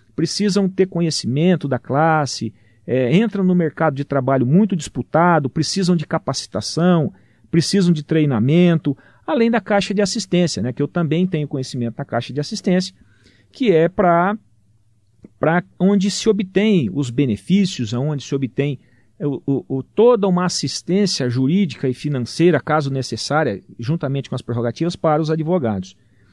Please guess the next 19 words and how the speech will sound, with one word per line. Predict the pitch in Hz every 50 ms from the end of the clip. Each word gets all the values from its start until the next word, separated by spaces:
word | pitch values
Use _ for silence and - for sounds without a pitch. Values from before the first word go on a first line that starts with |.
| _ _ _ _ _ _ _ _ _ _
É, | - 135 143 147 143
centro | 147 - - 269 277 - 208
de | 190 226
inclusão | 226 - 233 214 185 185 202 196
digital, | 190 160 165 151 - - 175 196 214 202 180 147
também | 135 - 175 170 185 190
é |
importante. | 190 185 185 151 135 - - 180 202 202 190 180 - - - _ _ _ _ _ _ _ _ _
E, | 269 311 330 294 - -
além | - 202 226 233 254 285 285
do | 220 220
que | 185 - 220 214
também, | 185 - 156 147 131 147 202 254 233
nós | 190 196 190 -
fazemos | - 233 214 165 180 208 208 190 151 165
aqui | 165 147 - - 254 320
na | 311 190
nossa | 160 160 160 - -
subseção | 135 - - 135 - - 117 104 - - - 226 240 180 -